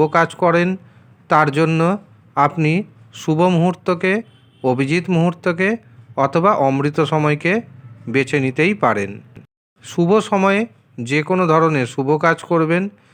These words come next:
দেখবেন সেই কাজে সাকসেস পাওয়ার সম্ভাবনা বহুগুণ বেড়ে যাবে। এবার আমি আপনাদের সেই দুই রাশির নাম জানাবো, যেই দুই রাশির হাতে আসতে চলেছে হঠাৎ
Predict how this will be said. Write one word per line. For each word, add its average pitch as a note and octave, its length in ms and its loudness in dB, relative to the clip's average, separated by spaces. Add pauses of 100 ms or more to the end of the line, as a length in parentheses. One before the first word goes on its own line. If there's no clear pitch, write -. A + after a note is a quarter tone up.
(240)
দেখবেন C3 460 -2 (420)
সেই F#3+ 320 -2
কাজে B2 380 0 (720)
সাকসেস F3 640 -2
পাওয়ার D#3 340 2
সম্ভাবনা C3 580 0 (540)
বহুগুণ C3 540 0 (480)
বেড়ে B2 360 0
যাবে। G#2 280 -4 (560)
এবার D3+ 240 2
আমি F#3 240 2
আপনাদের F3+ 500 -2 (360)
সেই D#3+ 280 -2
দুই C#3 260 0
রাশির D#3 360 0
নাম E3+ 220 2
জানাবো, F3 360 0 (600)
যেই C#3 280 0
দুই C#3 220 0
রাশির D3 340 0
হাতে C#3+ 200 0
আসতে B2 340 0
চলেছে D3 420 0 (580)
হঠাৎ G3 280 2